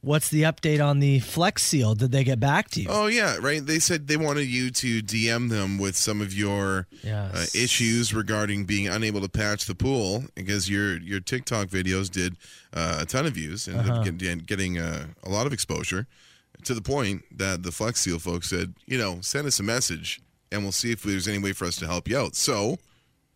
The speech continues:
Speaker 2: you sent something yesterday, right?
Speaker 1: I did, yeah. Yeah.
Speaker 2: And?
Speaker 1: The, people were tagging Flex Seal like crazy on the videos.
Speaker 2: I actually have
Speaker 1: It's
Speaker 2: the Flex tape here with us
Speaker 1: There
Speaker 2: in
Speaker 1: you go.
Speaker 2: studio.
Speaker 1: Yeah, yeah. Uh, people were tagging Flex Seal like crazy. It was
Speaker 2: Mm-hmm.
Speaker 1: really, really funny. So, yeah,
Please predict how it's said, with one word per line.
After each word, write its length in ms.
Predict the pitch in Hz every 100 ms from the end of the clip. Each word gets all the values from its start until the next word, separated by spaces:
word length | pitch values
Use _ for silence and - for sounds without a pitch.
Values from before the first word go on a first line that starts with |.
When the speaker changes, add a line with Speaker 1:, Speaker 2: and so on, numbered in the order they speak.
| _
Speaker 2:
you 120 | - 98
sent 300 | 120 113 104
something 360 | 120 110 113
yesterday, 440 | 113 117 - - 80
right? 340 | 85 104 185
Speaker 1:
I 140 | 131 135
did, 300 | 123 123 104
yeah. 320 | 120 113 101 -
Yeah. 220 | 131 127
Speaker 2:
And? 100 | 139
Speaker 1:
The, 280 | 147 147 147
people 340 | 127 202 196
were 100 | 220
tagging 460 | 160 170 147 151 143
Flex 300 | - 139 -
Seal 200 | 147 135
like 160 | 123 107
crazy 500 | - 135 139 127 123
on 100 | 113
the 60 |
videos. 420 | 107 113 104 85 82
Speaker 2:
I 60 |
actually 220 | 123 120
have 140 | 98 98
Speaker 1:
It's 60 | 101
Speaker 2:
the 80 | 87
Flex 360 | - 92 -
tape 180 | 87 78
here 140 | 82
with 160 | 85 87
us 100 | 85
Speaker 1:
There 80 | 110
Speaker 2:
in 20 | 131
Speaker 1:
you 40 |
go. 40 | 110
Speaker 2:
studio. 280 | 101 85 85
Speaker 1:
Yeah, 240 | 113 120 151 -
yeah. 140 | 120 -
Uh, 240 | 131 123 120
people 260 | - 143
were 100 | 143
tagging 380 | 127 131 123 123
Flex 300 | 110 127 110
Seal 100 | 120
like 140 | 110 107
crazy. 400 | - 107 104 104
It 80 | 107
was 100 | 117
Speaker 2:
Mm-hmm. 80 |
Speaker 1:
really, 180 | 139 131
really 160 | 120 117
funny. 300 | 117 110 110
So, 140 | -
yeah, 160 | 220